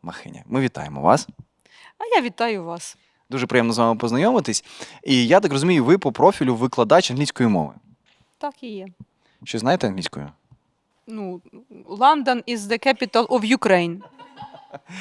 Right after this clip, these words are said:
Speaker 1: Джонсон, Джонсонюк Борис, ви тільки що чули, як воно має бути насправді.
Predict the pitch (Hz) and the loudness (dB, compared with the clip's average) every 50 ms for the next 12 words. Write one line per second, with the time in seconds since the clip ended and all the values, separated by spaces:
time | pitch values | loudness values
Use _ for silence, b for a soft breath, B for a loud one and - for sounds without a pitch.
0 | 190 B 170 160 143 117 B 113 104 113 117 123 123 - 117 107 101 95 - _ | -12 B -12 -12 -12 -10 B -2 2 4 4 4 4 0 -2 -2 -2 -4 -8 _
1 | b b b b b b b 143 175 165 - 165 156 165 170 151 139 127 120 107 | b b b b b b b 6 6 6 6 6 6 6 6 4 6 6 6 6
2 | 110 127 147 - - 135 - 113 110 110 113 123 131 120 - - 131 123 - 117 | 6 6 4 0 -4 -8 -8 -8 -6 -2 0 0 0 2 0 -2 -2 0 -2 -2
3 | - - 117 - - - 117 107 104 107 135 170 170 - - 110 110 107 107 - | -2 -2 -2 0 0 0 2 2 2 2 0 0 -2 -4 -2 2 4 4 4 4
4 | - 107 107 104 104 101 95 92 92 92 107 120 - 101 95 - - - - - | 0 -2 -2 0 0 2 2 0 0 -2 -6 -8 -8 -10 -10 -12 -12 -12 -14 -16
5 | - - - | -16 -20 -12